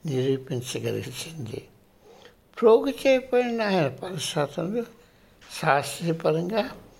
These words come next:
వాటిని రుజువు చేయడాన్ని నిరూపించింది. అయినా సరే,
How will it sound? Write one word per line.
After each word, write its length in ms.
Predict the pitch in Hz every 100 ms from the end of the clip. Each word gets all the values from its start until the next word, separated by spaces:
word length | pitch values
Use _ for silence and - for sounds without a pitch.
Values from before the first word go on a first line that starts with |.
| - - -
వాటిని 380 | 160 165 151
రుజువు 540 | 143 156 214 254 247 208
చేయడాన్ని 540 | 170 143 151 185 208
నిరూపించింది. 1040 | 139 131 131 131 - 123 - - - - - - 220 - - - - - -
అయినా 420 | - 156 180 143
సరే, 560 | 160 175 165 160 139